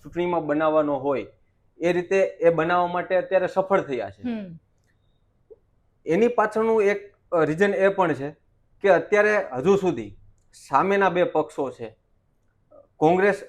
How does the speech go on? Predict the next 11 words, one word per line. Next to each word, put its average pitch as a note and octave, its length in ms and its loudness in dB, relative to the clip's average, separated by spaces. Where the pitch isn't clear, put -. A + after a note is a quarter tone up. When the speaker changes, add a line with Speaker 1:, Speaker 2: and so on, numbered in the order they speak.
Speaker 1:
અને E3 160 -4
ભારતીય D3+ 400 2
જનતા C3+ 320 -2
પાર્ટી, G#2+ 440 -6
એના G3 200 2
ઉમેદવારો F#3 640 2
હજુ D#3 160 -4
સુધી F3+ 260 -4
ડિક્લેર D#3 360 -2
થયા D3 280 -4
નથી. D3 440 -10